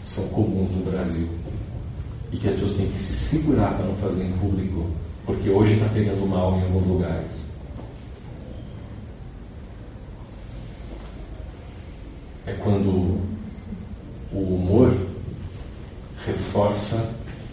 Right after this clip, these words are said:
a estrutura que a gente diz se opor. Tem que tomar cuidado com isso. E isso eu acho que é uma coisa que não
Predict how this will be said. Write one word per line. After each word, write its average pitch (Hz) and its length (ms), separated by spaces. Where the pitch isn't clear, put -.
a 98 80
estrutura 107 560
que 107 100
a - 40
gente 95 280
diz 95 460
se - 260
opor. - 300
Tem 107 100
que 104 60
tomar 107 180
cuidado 110 360
com - 200
isso. - 220
E 98 160
isso - 200
eu 92 160
acho 90 160
que 92 80
é - 0
uma 90 180
coisa 92 220
que 90 160
não 104 120